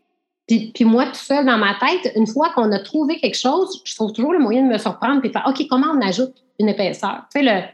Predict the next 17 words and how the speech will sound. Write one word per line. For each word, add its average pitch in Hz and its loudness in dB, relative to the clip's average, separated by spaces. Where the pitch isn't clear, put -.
le, 196 2
le 185 0
plongeon 214 2
des 285 2
montgolfières, 220 2
j'avais 220 0
le 269 0
projet 240 0
de 233 2
faire 208 -2
le 202 0
plongeon 196 0
de 247 0
la 202 0
montgolfière 190 0
depuis 214 -2
longtemps. 190 0